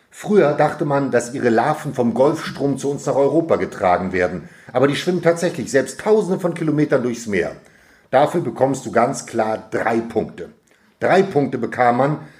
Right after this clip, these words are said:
wenn es einem gelang, über die Frage hinaus noch etwas Interessantes zu ergänzen. So, als nächstes bist du dran. Das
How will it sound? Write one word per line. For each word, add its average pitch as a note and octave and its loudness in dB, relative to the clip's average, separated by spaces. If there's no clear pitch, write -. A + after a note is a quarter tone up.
wenn A#2+ -6
es C3 -4
einem B2 -2
gelang, A#2 0
über G3+ 2
die C#3 -8
Frage C#3 0
hinaus A2 -2
noch B2+ -2
etwas C3+ -2
Interessantes B2 -6
zu B2+ -8
ergänzen. A2+ -6
So, D#3+ 4
als A#2 -4
nächstes D#3+ 0
bist - -6
du F3 2
dran. E2+ -2
Das C3+ 0